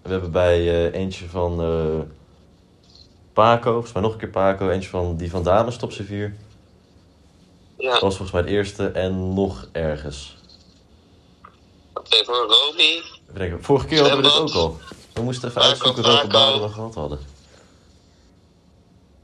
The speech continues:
Speaker 2: Wacht, zwembad. Romy.
Speaker 1: Ja.
Speaker 2: Paco, Paco.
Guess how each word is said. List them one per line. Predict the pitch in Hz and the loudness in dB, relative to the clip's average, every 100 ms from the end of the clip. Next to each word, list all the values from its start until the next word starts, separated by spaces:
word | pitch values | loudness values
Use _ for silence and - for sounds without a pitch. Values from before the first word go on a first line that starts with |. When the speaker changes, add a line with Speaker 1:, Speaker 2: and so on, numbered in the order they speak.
| _ | _
Speaker 2:
Wacht, | - - - | -6 -6 -4
zwembad. | - - 139 151 160 - - - - _ _ _ _ _ _ _ _ _ _ | -2 0 0 2 0 -2 -10 -12 -20 _ _ _ _ _ _ _ _ _ _
Romy. | - 143 147 170 185 - - | 0 0 0 -2 -2 -8 -10
Speaker 1:
Ja. | 80 95 - - | -4 -4 -4 -6
Speaker 2:
Paco, | - 131 143 147 143 | 0 0 0 -2 -4
Paco. | - 131 135 - 139 143 | 0 0 0 0 0 0